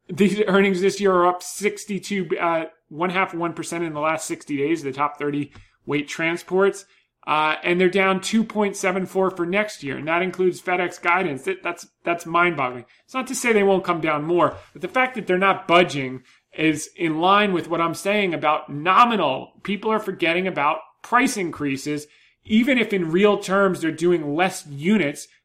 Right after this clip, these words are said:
they're charging a lot more per unit, and that's why earnings can continue to stay stable, even though we've had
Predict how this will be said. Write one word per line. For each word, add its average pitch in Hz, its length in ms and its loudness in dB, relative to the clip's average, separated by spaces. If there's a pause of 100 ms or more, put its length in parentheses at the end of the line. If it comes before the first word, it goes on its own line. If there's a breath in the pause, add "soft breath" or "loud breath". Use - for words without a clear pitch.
they're 170 120 2
charging 196 500 -2
a 151 80 0
lot 180 360 2
more 180 220 2
per 175 260 -2
unit, 175 640 0 (360 soft breath)
and 170 200 -2
that's 185 240 0
why 185 200 -4
earnings 170 420 -6
can 170 240 -12
continue 165 500 -6
to 170 100 -2
stay 175 240 0
stable, 156 600 -2
even 151 240 -4
though 160 100 -4
we've 165 200 -2
had 143 360 -2